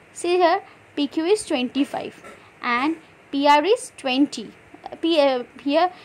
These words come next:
P R is twenty and now, uh, here,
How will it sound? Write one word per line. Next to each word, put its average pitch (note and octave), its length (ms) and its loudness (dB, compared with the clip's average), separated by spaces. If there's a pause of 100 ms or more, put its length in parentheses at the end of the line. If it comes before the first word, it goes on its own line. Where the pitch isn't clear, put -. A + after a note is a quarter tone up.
(120)
P C#4+ 160 0
R C#4 80 4
is D#4+ 160 -2
twenty C#4+ 480 0 (100)
and C4+ 400 -2
now, C4+ 280 0 (1700)
uh, B3+ 420 4
here, C4+ 340 0